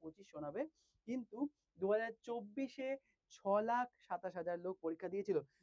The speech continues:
তো সেটা কিন্তু একটা কনসিডারেবল ফিগার, কিন্তু এবছর সেই নাম্বারটাও কিন্তু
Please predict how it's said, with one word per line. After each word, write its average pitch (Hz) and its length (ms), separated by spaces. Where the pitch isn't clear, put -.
তো 208 60
সেটা 220 280
কিন্তু 247 180
একটা 254 160
কনসিডারেবল 262 600
ফিগার, 233 240
কিন্তু 233 160
এবছর 277 520
সেই 294 320
নাম্বারটাও 277 600
কিন্তু 277 180